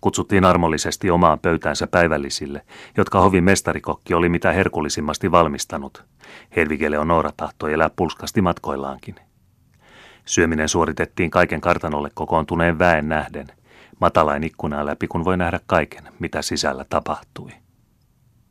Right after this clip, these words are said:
Iltapäivällä leikkivät hovilaiset sateen yhä kestäessä kaikenlaisia leikkejä, ja vaihteen vuoksi kutsuttiin muutamia talonpoikaistyttöjäkin tuohon ylhäiseen seuraan,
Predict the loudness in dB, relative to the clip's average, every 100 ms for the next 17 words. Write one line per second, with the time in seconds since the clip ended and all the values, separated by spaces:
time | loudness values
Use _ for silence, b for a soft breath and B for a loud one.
0 | _ b b b b b _ _ -2 0
1 | 0 -2 -2 -2 -2 -2 -2 -4 -4 -2
2 | 0 0 -2 -4 -2 0 0 0 -2 -4
3 | -4 -4 -6 -6 -8 -8 0 0 0 -2
4 | -2 -2 0 0 0 -4 -10 -14 -14 _
5 | B B B B 6 6 4 0 2 2
6 | 2 -4 -4 -4 -4 0 2 2 2 2
7 | 4 4 4 2 -4 -2 -4 -4 -8 -8
8 | -10 -8 -8 -4 -2 0 0 0 -4 -4
9 | -4 0 0 0 -4 -14